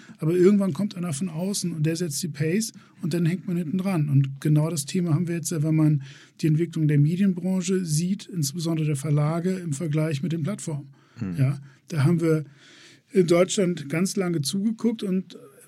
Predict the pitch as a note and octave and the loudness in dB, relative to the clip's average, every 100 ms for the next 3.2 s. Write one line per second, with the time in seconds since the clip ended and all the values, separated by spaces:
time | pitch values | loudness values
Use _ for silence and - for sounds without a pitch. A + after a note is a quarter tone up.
0 | C4 B3 F#3 - D#3+ E3 D3 C#3 C#3 E3 | -6 0 -2 0 0 0 0 4 4 2
1 | E3+ E3 - - E3+ D#3+ E3+ D3+ F3 E3+ | -2 -6 -8 -6 -6 -4 -6 -4 -2 0
2 | F3+ A3 - C#3 C#3 - G3 G2 G2 C#3 | 4 2 2 -2 -2 -6 -4 -4 -2 -4
3 | F3 C#3+ | -4 -6